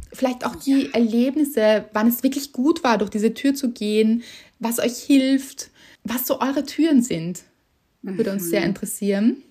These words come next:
Speaker 1: Und ich bin sicher, ihr kennt Menschen, die momentan auch durch eine Tür durchgehen müssen.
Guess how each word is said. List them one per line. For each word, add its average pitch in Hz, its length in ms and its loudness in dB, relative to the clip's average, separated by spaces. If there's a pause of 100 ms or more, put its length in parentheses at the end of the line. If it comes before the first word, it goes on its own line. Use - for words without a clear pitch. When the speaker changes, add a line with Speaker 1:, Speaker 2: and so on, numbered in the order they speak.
(1040)
Speaker 1:
Und 320 440 2
ich 269 160 -4
bin 254 140 4
sicher, 254 540 -2
ihr 247 120 -2
kennt 254 360 -2
Menschen, 226 680 0 (460)
die 240 160 4
momentan 233 460 0
auch 302 220 -2
durch 269 180 -4
eine 202 220 -4
Tür 220 300 -2
durchgehen 202 540 -4
müssen. 180 560 -6